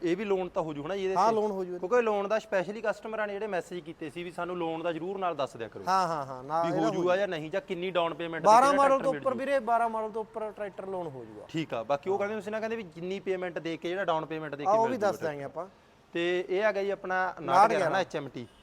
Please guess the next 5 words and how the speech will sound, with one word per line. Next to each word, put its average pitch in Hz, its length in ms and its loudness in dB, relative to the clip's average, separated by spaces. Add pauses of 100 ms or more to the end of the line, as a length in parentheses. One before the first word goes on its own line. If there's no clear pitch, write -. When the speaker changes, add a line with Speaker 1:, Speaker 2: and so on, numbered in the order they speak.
(2250)
Speaker 2:
ਇਹ 196 60 0
Speaker 1:
ਇਹ 226 80 2
Speaker 2:
ਮਾਡਲ 220 320 6 (960)
ਤਰਾਨਵੇਂ 185 520 2
ਆ, 196 160 -4